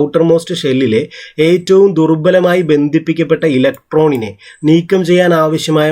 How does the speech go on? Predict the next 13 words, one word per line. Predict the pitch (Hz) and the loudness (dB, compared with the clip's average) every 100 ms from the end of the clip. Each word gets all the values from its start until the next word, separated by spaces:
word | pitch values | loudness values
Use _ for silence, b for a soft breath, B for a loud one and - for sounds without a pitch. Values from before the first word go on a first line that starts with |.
| 151 | 0
ഊർജ്ജമാണ് | 139 131 147 131 120 160 B B B 143 | 0 0 0 0 -4 -8 B B B 0
അയോണീകരണ | 156 175 185 190 185 185 175 185 165 | 2 2 2 2 2 0 0 0 0
ഊർജ്ജം | 151 139 180 - 143 | 0 0 -2 -2 -2
എന്നറിയപ്പെടുന്നത്. | 131 120 117 113 107 101 107 - _ - - | -2 -2 -2 -4 -6 -6 -10 -14 _ -20 -10
അപ്പോൾ | 131 135 | -4 0
എന്താണ്? | 135 143 139 190 - b b b b b _ 151 | 0 0 -2 -4 -10 b b b b b _ 0
ഒരു | 180 233 156 | 2 0 -2
ആറ്റത്തിൻ്റെ | 160 160 - 147 120 147 - 143 | -4 -4 -6 -4 -4 -4 -4 -4
ബാഹ്യതമ | 143 165 165 190 196 196 | -2 0 0 0 0 0
ഷെല്ലിലെ | 170 151 139 123 170 - _ _ | -2 -2 -2 -2 -4 -8 _ _
ഏറ്റവും | 151 180 185 202 214 220 165 | 2 2 2 0 0 0 0
ദുർബലമായി | 160 156 180 185 185 190 185 | 0 0 0 2 0 0 0
ബന്ധിപ്പിക്കപ്പെട്ട | 156 156 175 185 180 175 185 | 0 0 -2 -4 -4 -4 -2